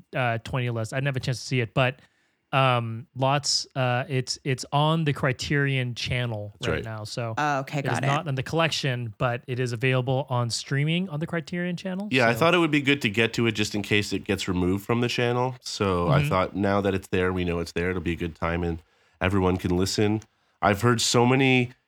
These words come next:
Speaker 2: conflicting and different opinions about the movie. I'm really hoping we can, I, we can, I can bring a movie that we'll argue about,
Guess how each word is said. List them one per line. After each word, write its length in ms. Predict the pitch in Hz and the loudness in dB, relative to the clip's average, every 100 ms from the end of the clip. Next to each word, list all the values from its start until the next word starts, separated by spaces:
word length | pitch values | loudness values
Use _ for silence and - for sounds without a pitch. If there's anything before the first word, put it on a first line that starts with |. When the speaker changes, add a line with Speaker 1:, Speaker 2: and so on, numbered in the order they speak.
| - | -2
Speaker 2:
conflicting 1000 | 143 113 - 110 110 - 123 127 123 113 | 0 0 0 0 0 2 4 4 4 4
and 260 | 98 90 | 4 2
different 300 | 87 107 123 110 | 0 0 2 0
opinions 420 | - 98 110 113 | 2 2 2 2
about 220 | 117 120 | 2 0
the 60 | 123 | 0
movie. 300 | 127 123 123 | 0 2 4
I'm 200 | 104 101 | 2 2
really 280 | 113 120 | 2 2
hoping 380 | 120 113 107 113 | 2 0 0 0
we 140 | 110 104 | 0 0
can, 200 | 107 - | -2 0
I, 180 | 98 98 - _ - | -2 -4 -8 _ -10
we 80 | 98 | -6
can, 180 | 101 - | -4 -2
I 100 | 92 | -2
can 120 | 101 | 0
bring 220 | 104 113 | 0 0
a 40 | |
movie 320 | 104 98 101 101 | 0 0 0 0
that 160 | 90 | 0
we'll 120 | 90 69 | -2 -2
argue 360 | 87 95 90 80 | -2 -2 -4 -4
about, 300 | 78 65 | -4 -8